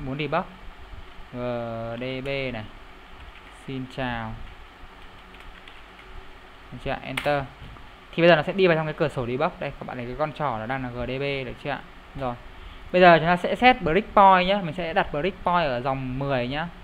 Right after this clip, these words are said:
Thì muốn đặt được breakpoint ấy, bạn trong cửa sổ của G D B ấy, bạn gõ B cách cái line number bạn muốn đặt breakpoint vào. Bạn đặt được nhiều cái cũng được thì bạn cứ B cách line number, xong bạn lại B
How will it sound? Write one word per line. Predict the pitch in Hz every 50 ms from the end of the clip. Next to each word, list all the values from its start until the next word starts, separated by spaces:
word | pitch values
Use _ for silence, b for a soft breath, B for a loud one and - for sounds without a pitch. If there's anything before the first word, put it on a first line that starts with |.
| - B B B B B B B B B -
Thì | - 165 160 160 147
muốn | 143 165
đặt | 196 202 175
được | 156 147
breakpoint | 139 143 160 196 196 - - 190 180 175 170
ấy, | 180 196 202
bạn | 190 - - - - - - 180 170 -
trong | 185 190 180 170 180
cửa | 160 131
sổ | - 160 135 120 113
của | 120
G | 110 117
D | 123 131 147 151
B | 165
ấy, | 170 151 147 160 165
bạn | 170 - - - - 160
gõ | 143 139 - - - 180
B | 190 185 180 175 175 175 165 160 160 - - - - - - - -
cách | 180 202 208 - - - - - - - - - - - - - - - - - - - -
cái | 123 117
line | 127 143 151 151
number | 151 143 139 139 139 135 123
bạn | 120 123 127
muốn | 127 131
đặt | 139 135 - -
breakpoint | 127 139 156 - - 165 156 147 147 143 139
vào. | 131 127 120 117 113 113 113 - - - - - - - - - - - - - - - -
Bạn | - 196 160 175
đặt | 175
được | 165 170 151 143
nhiều | 175 170 156
cái | 156 165 151 -
cũng | 220
được | 208 180 165 -
thì | 175
bạn | 170 147 170 185
cứ | 185 196
B | 202 202 196 196 190 -
cách | - 247 254 - - - - - - - - - - - - - - - - - - - 190 180 180 170 165
line | 165 170
number, | 170 160 151 147 143 139 139 143 -
xong | - 165 156
bạn | 151 -
lại | - -
B | -